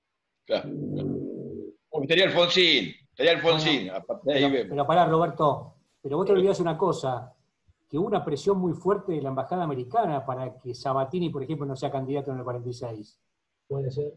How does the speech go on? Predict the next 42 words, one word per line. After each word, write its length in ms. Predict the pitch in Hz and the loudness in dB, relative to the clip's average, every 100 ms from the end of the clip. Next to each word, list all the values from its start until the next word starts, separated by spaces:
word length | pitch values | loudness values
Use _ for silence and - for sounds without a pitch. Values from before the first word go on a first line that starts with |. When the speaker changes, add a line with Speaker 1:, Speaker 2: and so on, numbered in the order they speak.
| _ | _
Speaker 2:
Porque 220 | 120 120 | -8 -4
esto, 180 | 208 220 | 2 4
Val-, 180 | 175 170 | 4 2
Val-, 260 | 151 151 170 202 | 0 -2 -2 -4
esto 220 | 175 208 | 2 2
Alfonsín 400 | 175 147 143 208 | 2 -2 -2 0
lo 120 | 196 | 0
plantea 360 | 147 139 196 165 | -2 -4 -4 -2
muy 160 | 160 | -4
claro. 600 | 160 220 190 131 120 - _ _ _ | -2 0 0 -2 -6 -12 _ _ _
¿Qué 100 | - | -10
hubiera 240 | 233 240 - | -2 -2 0
pasado 340 | 170 175 151 | -2 0 -2
en 60 | 143 | -2
la 60 | |
Argentina 420 | 135 139 135 165 | -4 -6 -6 -6
si, 320 | 147 160 151 156 | -6 -6 -8 -10
si 200 | - 135 | -14 -10
Sabatini 420 | - 139 139 165 | -6 -4 -4 -4
era 120 | 147 | -4
candidato? 640 | 143 135 139 123 - 120 - _ _ _ _ _ _ _ _ _ _ _ _ - - - _ - | -6 -6 -6 -6 -12 -18 -20 _ _ _ _ _ _ _ _ _ _ _ _ -20 -20 -20 _ -14
Ese, 120 | 180 - | -12 -12
ese 120 | 175 | -8
es 60 | |
un 80 | 180 | -4
detalle 280 | 156 160 180 | -4 -2 -4
muy 140 | 175 180 | -2 -4
importante. 600 | 180 180 233 143 135 - _ _ _ _ _ | -4 -2 -2 0 -4 -6 _ _ _ _ _
No 100 | 175 | -8
te 80 | 226 | -4
olvides 340 | 214 226 233 - | -4 -2 -4 -4
que 280 | 160 160 - | -4 -6 -6
el 160 | 156 139 | -8 -4
radicalismo, 680 | 139 147 156 233 208 185 151 | -4 -6 -8 -6 -4 -4 -4
la 120 | 135 | -6
mesa 220 | 220 220 | -6 -4
directiva 560 | 175 143 131 185 147 123 | -4 -4 -8 -8 -6 -6
del 100 | 120 | -6
partido, 680 | 123 120 117 113 117 120 _ _ _ _ _ _ | -8 -8 -10 -10 -10 -14 _ _ _ _ _ _
la 200 | 131 131 | -8 -6
cooptó 400 | - 139 - 269 | -4 -6 -4 -6
el, 120 | 208 | -6